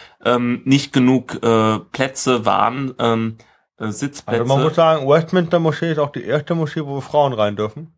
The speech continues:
Speaker 1: Ganz genau, also es, äh, wird auch von einer weiblichen Imamin,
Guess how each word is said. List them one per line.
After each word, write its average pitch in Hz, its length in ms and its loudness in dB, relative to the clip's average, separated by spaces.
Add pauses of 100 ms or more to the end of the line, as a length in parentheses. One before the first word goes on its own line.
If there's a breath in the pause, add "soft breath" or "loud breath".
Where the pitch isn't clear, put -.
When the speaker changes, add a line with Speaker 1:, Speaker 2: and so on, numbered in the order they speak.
(260)
Speaker 1:
Ganz 135 220 -2
genau, 135 380 2
also 135 280 0
es, - 200 -4
äh, 123 220 -2
wird 151 180 0
auch 139 180 0
von 135 220 -4
einer 123 520 0
weiblichen 135 520 -2
Imamin, 139 840 0